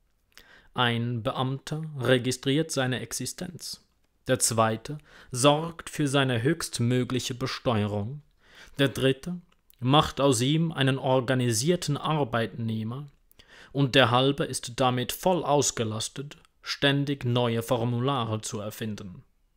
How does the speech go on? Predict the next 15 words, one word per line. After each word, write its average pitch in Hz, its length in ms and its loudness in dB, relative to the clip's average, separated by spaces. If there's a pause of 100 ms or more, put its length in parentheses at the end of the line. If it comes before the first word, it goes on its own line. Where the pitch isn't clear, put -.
(1040)
Dieser 139 540 0 (300)
sich 131 360 6
selbst 135 680 2
aufblasende 127 1200 2
Wunderballon 120 1080 0 (220)
ist - 260 -2
allerdings 135 520 0
keine 117 400 -2
israelische 117 720 -2
Erfindung. 113 640 -10 (1300)
Wir 117 200 0
sind 110 280 -2
nur 113 180 -4
gute 113 320 -12
Schüler. 151 440 -8